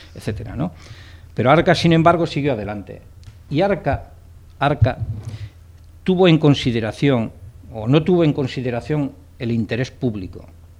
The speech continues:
Tuvo en consideración, o valoró solamente el interés legal. Y ahí, eh,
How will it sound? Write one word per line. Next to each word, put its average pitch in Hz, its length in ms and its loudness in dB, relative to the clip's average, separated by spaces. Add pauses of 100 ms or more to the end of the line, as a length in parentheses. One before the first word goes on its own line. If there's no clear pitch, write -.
(140)
Tuvo 160 180 -2
en 156 100 2
consideración, 127 840 -4 (120)
o 110 160 -8
valoró 113 360 0
solamente 139 540 0
el 120 80 0
interés 113 420 -2
legal. 90 420 -10 (560)
Y - 80 -4
ahí, 139 380 4 (400)
eh, 101 380 -6